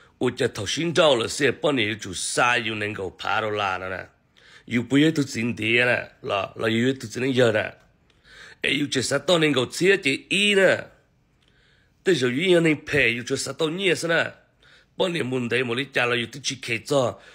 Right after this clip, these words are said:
có dù thế là một sự thả lỏng gạo. Tôi chỉ thấu cơ. Chỉ một tên mình là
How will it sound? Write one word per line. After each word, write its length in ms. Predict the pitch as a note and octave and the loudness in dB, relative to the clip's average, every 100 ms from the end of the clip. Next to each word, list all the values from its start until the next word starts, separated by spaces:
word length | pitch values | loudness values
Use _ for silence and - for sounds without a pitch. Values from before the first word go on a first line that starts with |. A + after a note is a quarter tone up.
| _ | _
có 100 | - | -8
dù 120 | G#2+ A2+ | -6 -4
thế 100 | D3+ | -2
là 80 | C#3 | -2
một 140 | D#3 | -2
sự 280 | - D3+ A2 | 0 0 -2
thả 100 | - | -4
lỏng 180 | F#2+ G2+ | -10 -4
gạo. 400 | A2+ B2+ A2 - _ _ _ _ - - - | 0 0 -2 -12 _ _ _ _ -20 -20 -10
Tôi 80 | - | -6
chỉ 160 | A#2 - | -4 -2
thấu 120 | F#2 | -4
cơ. 400 | - D3 C#3 G#2+ - _ _ _ _ - | 0 4 4 2 -6 _ _ _ _ -6
Chỉ 80 | |
một 140 | D3+ D3+ D3 | -2 -2 -2
tên 200 | E3+ D#3+ | 0 0
mình 200 | G#2 | -2
là 140 | A1+ | -2